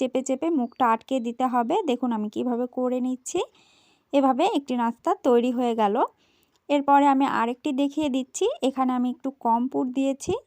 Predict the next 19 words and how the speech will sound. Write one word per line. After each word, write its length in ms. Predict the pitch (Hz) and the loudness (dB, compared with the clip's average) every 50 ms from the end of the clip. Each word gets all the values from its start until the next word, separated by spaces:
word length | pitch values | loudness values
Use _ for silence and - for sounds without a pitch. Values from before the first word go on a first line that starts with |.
| _ _ _ - 226 | _ _ _ -2 -2
মাঝ 140 | 226 233 233 _ | 0 -2 -2 _
বরাবর 300 | 247 254 247 247 247 262 247 262 | -2 -2 -2 0 -2 -2 -2 -2
এভাবে 220 | 254 247 247 269 277 277 - | -2 -2 -2 -2 -4 -2 -2
টেনে 240 | 254 254 247 277 302 311 - | -4 -2 0 0 0 0 -2
আটকে 260 | 254 247 - _ - 285 262 226 | -4 -6 -6 _ -4 -4 -2 -2
দিব, 120 | 240 240 262 349 440 _ _ _ _ _ _ _ _ _ _ _ | -4 -4 -4 -4 -4 _ _ _ _ _ _ _ _ _ _ _
তারপরে 440 | 262 247 247 247 247 254 247 262 349 494 _ _ _ _ _ _ _ _ _ | 4 4 4 2 0 -4 -2 0 -2 -4 _ _ _ _ _ _ _ _ _
এভাবে 300 | - 247 233 247 240 294 440 440 - | -4 -2 -2 -2 -2 -2 -4 -4 -2
চারপাশে 500 | - 226 214 220 _ 240 240 - - 381 - _ _ _ _ _ _ _ _ - | 0 0 0 0 _ -4 -4 -2 -4 -6 -6 _ _ _ _ _ _ _ _ -6
মুখটা 300 | 220 226 220 _ - 285 277 - | -6 -6 -4 _ -4 -4 -2 -2
চেপে 220 | 233 214 - 220 - | -4 -4 -4 -8 -6
চেপে 180 | - 254 - 339 311 190 | -6 -6 -4 -2 -2 -2
আটকে 220 | - - _ - - - | -4 -6 _ -10 -8 -8
দিচ্ছি। 300 | 180 180 - _ - - - _ _ _ _ _ _ _ | -8 -10 -10 _ -12 -12 -12 _ _ _ _ _ _ _
Just 300 | 247 226 254 254 247 _ - 240 | -4 0 0 0 0 _ -2 0
আমি 100 | 240 240 240 233 | 0 0 -2 -2
মুখটা 240 | 233 226 - - 240 220 | -4 -4 -2 0 0 0
আটকে 220 | 220 220 - - 254 233 226 | 0 -2 -4 -6 -4 -2 -2
দিয়েছি, 260 | 240 247 247 - | -4 -4 -4 -2